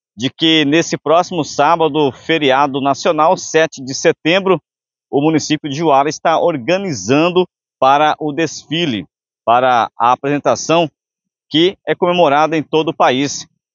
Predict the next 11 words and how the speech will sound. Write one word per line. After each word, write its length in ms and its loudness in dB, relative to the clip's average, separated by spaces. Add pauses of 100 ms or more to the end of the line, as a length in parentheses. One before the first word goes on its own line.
o 60 -10
sete 400 -4
de 40 -12
setembro, 540 -2
o 60 0
Dia 200 0
da 120 -2
Independência. 760 -2 (440)
Porém, 320 2 (560)
há 260 2 (160)
informações 960 -2